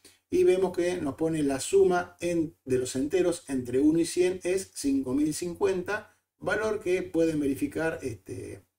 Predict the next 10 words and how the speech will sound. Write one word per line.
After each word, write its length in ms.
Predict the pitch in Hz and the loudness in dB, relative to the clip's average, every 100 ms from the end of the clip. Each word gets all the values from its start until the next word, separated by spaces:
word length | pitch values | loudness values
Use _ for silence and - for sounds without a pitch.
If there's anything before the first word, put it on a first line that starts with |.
| - | -14
es 140 | 123 | -12
correcto, 460 | - 110 95 - 117 | -10 -10 -10 -12 -12
¿no? 220 | 190 - _ _ _ _ _ _ _ _ | -12 -16 _ _ _ _ _ _ _ _
Obviamente, 880 | 190 190 180 180 185 - 190 202 - - | 8 10 10 6 -2 2 0 0 -8 -4
em, 760 | 139 127 113 110 104 101 104 107 _ _ _ | 0 0 -2 -8 -12 -12 -14 -18 _ _ _
este 220 | 127 123 | -8 -4
programa 320 | 139 143 143 170 | -2 -2 0 0
admite, 420 | 131 135 156 165 | 2 2 2 -2
por 280 | - 113 120 | -4 -10 -8
ejemplo, 680 | - 127 127 165 185 - | -4 -4 -2 -4 -4 -8